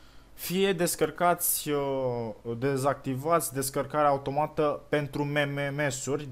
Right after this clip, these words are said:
din setările telefonului la secțiunea S M S. Uh,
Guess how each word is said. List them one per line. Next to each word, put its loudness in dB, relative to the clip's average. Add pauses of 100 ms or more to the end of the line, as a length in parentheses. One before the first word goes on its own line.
din -2
setările 2
telefonului 0
la 4
secțiunea -2
S 0
M 0
S. 0 (2250)
Uh, -2